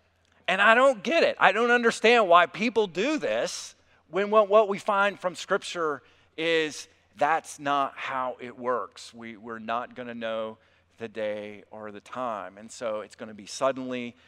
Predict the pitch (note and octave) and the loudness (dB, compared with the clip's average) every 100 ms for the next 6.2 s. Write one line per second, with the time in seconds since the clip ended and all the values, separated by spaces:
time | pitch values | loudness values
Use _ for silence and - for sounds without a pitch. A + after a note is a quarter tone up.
0 | _ _ G#2+ G#2 G#2 F#2+ - C3+ - A#2+ | _ _ -16 -14 -14 -16 -6 -6 -4 -10
1 | A2 A2 G#2 A#2 C3+ C#3 C3 C#3+ D#3 D3 | -12 -12 -10 -8 -8 -10 -8 -4 -4 -6
2 | B2 - A#2 G2 F2+ - A#2 B2+ B2 - | -10 -10 -12 -12 -16 -16 -10 -6 -8 -10
3 | A#2 - B2+ B2 A#2 - _ _ _ A2+ | -16 -16 -14 -14 -14 -18 _ _ _ -18
4 | A2+ A2+ A#2 B2 G#2 G2+ G#2 - A2+ A2 | -14 -12 -8 -8 -8 -12 -18 -18 -16 -16
5 | - C#3+ E3+ - A2+ A2+ A2 G#2+ F#3+ C#3 | -8 -6 -6 -8 -14 -16 -16 -8 -4 -4
6 | C3 | -6